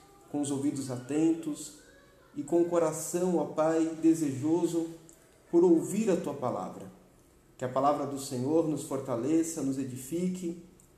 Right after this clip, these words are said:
que a palavra do Senhor nos conduza, porque a tua palavra é lâmpada para os nossos pés e luz para os nossos caminhos. É em nome de Jesus que eu faço esta oração.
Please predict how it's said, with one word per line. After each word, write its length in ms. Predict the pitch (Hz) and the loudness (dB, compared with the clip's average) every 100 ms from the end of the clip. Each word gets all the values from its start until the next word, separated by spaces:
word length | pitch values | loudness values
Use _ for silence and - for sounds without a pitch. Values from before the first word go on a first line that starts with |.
| _ _ _ | _ _ _
que 60 | 139 | -6
a 60 | |
palavra 360 | 135 139 160 156 | 0 2 2 -2
do 140 | 143 | -4
Senhor 600 | 139 143 127 139 170 165 | -6 -4 -2 2 2 2
nos 180 | 151 151 | -2 -6
conduza, 640 | - 180 143 147 127 113 104 - - - - _ | -4 -4 -2 -2 -2 -6 -10 -14 -20 -20 -20 _
porque 200 | 127 123 | -8 -4
a 60 | 139 | -4
tua 180 | 147 135 | -4 -2
palavra 720 | 139 123 139 147 143 135 - - - | 0 2 4 4 2 -2 -6 -12 -6
é 80 | 135 | -2
lâmpada 500 | 139 165 175 147 143 | 2 0 0 -2 -2
para 200 | 147 135 | -2 -2
os 100 | 135 | -4
nossos 340 | 135 127 120 | -4 -6 -10
pés 600 | - 139 147 156 - - - - - | -4 -2 -2 -2 -6 -12 -18 -20 0
e 80 | 170 | 2
luz 340 | 147 139 139 - | 2 2 0 -2
para 220 | 135 123 | -4 -4
os 100 | 123 | -4
nossos 420 | 117 117 - 120 | -6 -6 -8 -12
caminhos. 580 | - 120 92 - - - - - - - - | -8 -8 -8 -10 -16 -20 -20 -20 -20 -20 -10
É 80 | 131 | -2
em 100 | 135 | 2
nome 340 | 135 175 190 175 | 4 4 2 0
de 140 | 156 | -2
Jesus 500 | 131 127 156 170 170 | -2 -2 2 2 0
que 80 | 151 | -6
eu 80 | 139 | -8
faço 360 | 143 135 147 | -6 -6 -8
esta 140 | - 131 | -8 -6
oração. 580 | 131 135 139 120 123 | -6 -6 -4 -2 -2